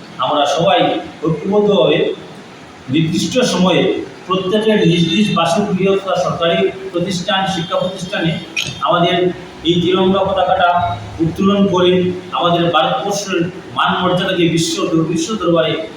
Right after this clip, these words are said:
আরও উঁচা করার জন্য আমরা সবাই প্রয়াস চালিয়ে যাব।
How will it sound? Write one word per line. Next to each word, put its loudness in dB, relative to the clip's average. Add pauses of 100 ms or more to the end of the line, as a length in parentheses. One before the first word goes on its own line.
(100)
আরও 0
উঁচা 2
করার 2
জন্য -2
আমরা -2
সবাই -2 (440)
প্রয়াস 0
চালিয়ে -2
যাব। 0